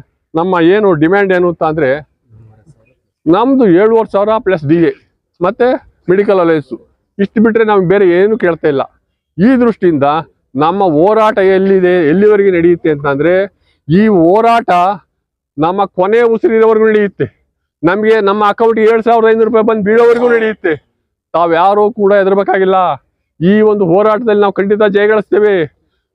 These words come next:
ಮೊನ್ನೆ ನೀವು ಈಗಾಗಲೇ ಹೇಳ್ತಾ ಇದ್ದೆ, ಜಂತರ್ ಮಂತರ್ನಲ್ಲಿ ನಡೆದಿರ್ತಕ್ಕಂಥ ಹೋರಾಟದ ಒಂದು ಏನಿದೆ, ಸೂಚನೆ ಏನಿದೆ, ಸರ್ಕಾರವೇ ಪತನ ಆಗುತ್ತೆ. ಸರ್ಕಾರನ ನಾವು ಉರುಳಿಸ್ತಕ್ಕಂಥ ಕೆಪಾಸಿಟಿ ಇದೆ.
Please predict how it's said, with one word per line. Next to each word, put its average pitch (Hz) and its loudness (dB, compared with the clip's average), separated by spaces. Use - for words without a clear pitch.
ಮೊನ್ನೆ 190 0
ನೀವು 180 2
ಈಗಾಗಲೇ 185 0
ಹೇಳ್ತಾ 190 -2
ಇದ್ದೆ, 180 0
ಜಂತರ್ 214 -2
ಮಂತರ್ನಲ್ಲಿ 208 0
ನಡೆದಿರ್ತಕ್ಕಂಥ 202 -2
ಹೋರಾಟದ 208 0
ಒಂದು 196 0
ಏನಿದೆ, 208 0
ಸೂಚನೆ 220 0
ಏನಿದೆ, 208 0
ಸರ್ಕಾರವೇ 226 0
ಪತನ 254 -4
ಆಗುತ್ತೆ. 226 -2
ಸರ್ಕಾರನ 220 0
ನಾವು 208 2
ಉರುಳಿಸ್ತಕ್ಕಂಥ 233 -2
ಕೆಪಾಸಿಟಿ 254 -2
ಇದೆ. 185 0